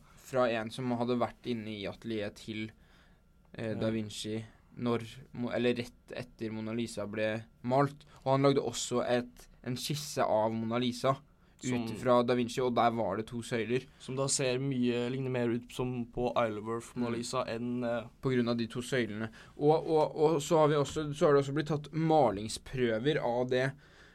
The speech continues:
Speaker 1: Isleworth-bildet, og det dateres tilbake til samme tidsperiode. Men de har ikke tatt malingsprøver av selve ansiktet, og det er jo noen, det er det flere som har syntes er litt rart da. Hvorfor har man tatt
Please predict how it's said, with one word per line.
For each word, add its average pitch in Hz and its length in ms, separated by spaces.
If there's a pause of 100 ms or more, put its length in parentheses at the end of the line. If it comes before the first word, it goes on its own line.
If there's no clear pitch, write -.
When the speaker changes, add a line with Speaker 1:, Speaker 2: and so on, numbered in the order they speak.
(240)
Speaker 1:
Isleworth-bildet, 123 800
og 139 120
det 131 140
dateres 131 800
tilbake 120 420
til 120 80
samme 123 320
tidsperiode. 113 720 (100)
Men 151 380
de 147 80
har 143 60
ikke 147 140
tatt 156 160
malingsprøver 123 880
av 127 360 (520)
selve 127 420
ansiktet, 143 640 (240)
og 127 100
det 131 140
er 123 100
jo 117 140
noen, 120 400 (300)
det 127 100
er 123 80
det 117 100
flere 117 240
som 113 160
har 117 80
syntes 117 240
er 107 140
litt 113 160
rart 123 240
da. 110 80
Hvorfor 113 320
har 113 60
man 113 120
tatt - 300